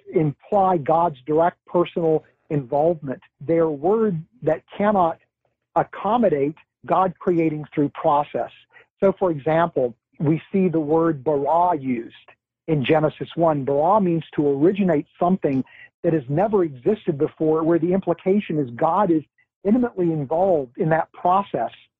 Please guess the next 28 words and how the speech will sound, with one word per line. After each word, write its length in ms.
of 200
creating. 580
Or 200
we 100
see 100
words 400
like 220
asa 640
and 240
yatsar 800
or 160
bana. 640
These 220
are 80
words 500
that 280
would 220
be 100
used 460
to 60
describe 680
a 140
potter 720
fabricating 680
a 40
piece 400
of 160
pottery 640